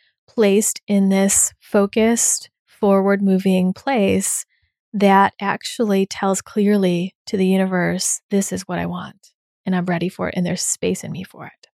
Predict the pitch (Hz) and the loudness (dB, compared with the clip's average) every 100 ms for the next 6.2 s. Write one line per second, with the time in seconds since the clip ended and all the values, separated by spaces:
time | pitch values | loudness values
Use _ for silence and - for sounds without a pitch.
0 | _ _ _ _ _ _ 233 226 254 - | _ _ _ _ _ _ 2 4 4 2
1 | 226 220 220 196 196 - 220 202 196 185 | 0 4 6 6 4 4 4 4 2 -2
2 | - - _ _ 202 185 185 190 208 220 | -6 -8 _ _ 0 2 2 6 8 8
3 | 220 214 208 - 175 - 208 196 190 190 | 8 8 6 4 -4 0 4 4 6 4
4 | 196 - - _ _ 208 185 185 185 180 | 2 -2 -10 _ _ -2 2 2 2 2
5 | 185 202 - - - 220 208 214 214 208 | 0 -4 -4 -4 -2 0 2 6 6 6
6 | 202 208 | 6 2